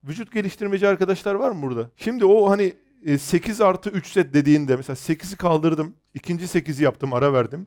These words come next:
Üçüncü sekize başladım, beşte zorlanmaya başladım. Şu anda zorlanıyorsun diye bırakırsan yanlış yapıyorsun. Niye? Asıl gelişeceğin kas son o üçte, ellerin titreyerek böyle yaptığın var ya, tam gelişim orada. İbadette de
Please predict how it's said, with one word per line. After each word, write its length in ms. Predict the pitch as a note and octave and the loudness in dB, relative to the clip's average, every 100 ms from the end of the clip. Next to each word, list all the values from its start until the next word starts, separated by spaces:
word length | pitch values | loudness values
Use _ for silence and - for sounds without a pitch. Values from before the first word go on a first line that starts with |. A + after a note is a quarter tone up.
| - | -14
Üçüncü 320 | D3 F3 F3 | -8 -8 -6
sekize 380 | F#3+ E3 D#3+ D#3+ | -8 -2 0 2
başladım, 480 | D#3 - E3+ A3 C4 _ | 0 0 -2 -4 -6 _
beşte 480 | C3+ A#2 F#3 - A3 | -2 2 4 4 2
zorlanmaya 600 | F#3 F#3+ F#3 F#3 F#3 F3+ | 4 6 6 4 4 4
başladım. 400 | C#3 - C3 A2+ _ | 2 -2 -10 -12 _
Şu 340 | - - G3+ | -20 -4 2
anda 400 | A#3 A3 D3 E3 - | 2 2 2 0 -4
zorlanıyorsun 840 | A#2 A#2 C3+ D#3 E3 G3 G#3 F#3+ D3+ | -20 -8 0 2 2 2 0 -4 -2
diye 280 | C3+ A2 | -4 -2
bırakırsan 640 | C#3+ F3 G3 F3 F#3 F#3+ - _ | 0 0 -2 -6 -2 -2 -6 _
yanlış 360 | E3 E3+ C3+ - | -4 -4 -6 -14
yapıyorsun. 440 | - - - _ _ _ _ | -18 -20 -20 _ _ _ _
Niye? 320 | E3+ F#3+ G#3 - - | 0 2 0 -2 -2
Asıl 380 | D#3+ - A3+ D#3 A2 | 0 0 -2 -2 -2
gelişeceğin 760 | C#3 D#3 E3 G3+ D#3+ G#3 G3+ | 0 2 0 -2 0 0 0
kas 640 | D#3+ - G#3+ A#3+ - - - | -4 0 0 0 -4 -10 -16
son 360 | _ - A3 A3 - | _ -6 -4 -2 2
o 180 | G#3+ - - | 0 0 -8
üçte, 340 | - - G#3+ | -8 -2 0
ellerin 500 | F3+ E3 F3 F#3+ G3 | 4 4 4 2 0
titreyerek 680 | F#3+ F3+ - F#3+ G3 F#3+ F#3 | -6 -16 -2 4 6 4 4
böyle 160 | F#3 F#3 | 4 6
yaptığın 440 | F#3 - G3+ G#3 | 4 2 -2 2
var 160 | A#3+ G3+ | 4 4
ya, 240 | C#3+ C3+ | 4 2
tam 280 | A3 G#3+ D#3+ | -4 -4 0
gelişim 400 | G#3+ F#3 A3+ G#3 | 0 0 -2 2
orada. 360 | G3+ D3 A#2 - _ | 2 2 -2 -4 _
İbadette 800 | F3 F#3 G#3+ A3+ A3+ - - B3 | 0 2 2 2 -2 -4 -2 2
de 300 | F#3+ E3 A#3 | 4 4 2